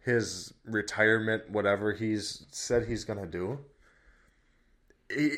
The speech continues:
you go back and read it, and it's like he's done with the Bucs, but he's,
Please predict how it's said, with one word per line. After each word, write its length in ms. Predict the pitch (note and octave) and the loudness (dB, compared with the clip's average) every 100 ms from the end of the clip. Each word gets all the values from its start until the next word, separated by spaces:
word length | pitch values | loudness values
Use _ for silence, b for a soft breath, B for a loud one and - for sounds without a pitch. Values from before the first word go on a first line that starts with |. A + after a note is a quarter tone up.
| - - _ | -6 -18 _
you 120 | D#3+ | -2
go 140 | D3+ F#3+ | 0 4
back 280 | B2 C3 - | 6 6 4
and 140 | G#2 | -2
read 200 | F#2+ G2+ | 0 0
it, 160 | D3 - | 0 0
and 120 | A#2+ | -2
it's 200 | A#2+ A#2+ | -2 0
like 180 | C#3 C#3 | 0 0
he's 360 | - C3 A2+ - | -4 -6 -6 -8
done 360 | _ A2+ B2 | _ -4 -4
with 160 | C3+ C3 | -6 -6
the 100 | F#2+ | -8
Bucs, 640 | - G#2+ G2 - - - - _ - | -2 0 0 -2 -10 -12 -16 _ -8
but 100 | G2+ | -6
he's, 180 | F2+ | -6